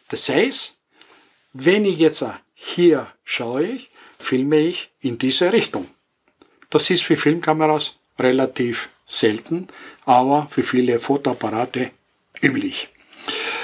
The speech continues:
Die Firma Nizo ist in München beheimatet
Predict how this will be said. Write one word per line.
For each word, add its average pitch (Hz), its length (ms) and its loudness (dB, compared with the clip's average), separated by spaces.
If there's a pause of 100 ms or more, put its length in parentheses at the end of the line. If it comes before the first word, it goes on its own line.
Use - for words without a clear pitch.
(320)
Die 180 60 -2
Firma 214 400 2 (480)
Nizo 190 720 -2 (480)
ist 160 420 2 (300)
in 117 180 -12
München 160 400 2
beheimatet 143 840 -2